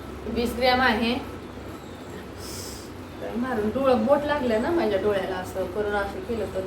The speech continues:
माझ्या बोट लागलं. चेहऱ्यावर असं उजेड आहे म्हणून, अ, ब्लॅक डार्क्स तुम्हाला दिसते, पण असं काय नाही.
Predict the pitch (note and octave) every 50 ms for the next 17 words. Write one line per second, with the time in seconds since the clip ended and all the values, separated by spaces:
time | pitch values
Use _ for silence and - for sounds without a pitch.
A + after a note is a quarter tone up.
0 | F#3+ G3+ G3+ G3+ G3+ G3 G3 F3+ F3+ F3+ F#3 G3 G#3 G#3 G3+ - G3+ G3+ G3 F#3+
1 | F#3+ A3 C4 - - - - - - - - - B3+ A#3+ A#3+ A3+ A3+ A3+ A3+ A#3
2 | A3+ A3 - A#3+ A3 A3 A3+ A3 A#3 A3+ A3 A3 G#3 G#3 G#3+ G#3 A3+ A#3+ B3 -
3 | - G3+ A3 G#3+ G#3 G#3 - G#3+ G#3+ G#3+ G#3 - - E3 - - - G3+ G#3 G3
4 | G#3 G3+ G3+ G3 - - - - - G#3+ G#3 G3+ G3+ G3+ G3 G#3+ G#3+ - - G#3
5 | G#3+ G#3 - - A3 F#3 F3+ F3+ - F#3+ - - F3 E3+ E3+ F3 G#3+ -